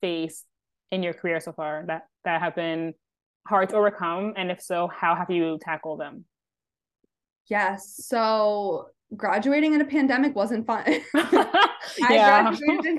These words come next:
Speaker 2: twenty twenty from college, and I felt like a fish out of water. I didn't know what I
Speaker 1: Mm.
Speaker 2: was doing. I just know that I wanted to still create. Um, and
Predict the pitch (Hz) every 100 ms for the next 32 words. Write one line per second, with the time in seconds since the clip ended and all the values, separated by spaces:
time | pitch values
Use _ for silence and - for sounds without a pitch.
0 | - 269 294 294 269 262 240 233 262 254
1 | 247 254 233 208 208 - 220 220 214 208
2 | 208 208 - - 208 208 214 220 226 226
3 | 214 226 240 226 220 226 214 196 214 180
4 | 165 190 208 - 226 202 214 208 190 214
5 | 220 202 196 - 190 208 214 202 202 -
6 | 202 196 190 196 190 _ _ _ - 214
7 | 214 220 226 - 220 220 196 202 226 180
8 | - - 196 196 190 185 185 208 214 -
9 | _ _ _ _ _ 226 220 208 202 196
10 | 190 202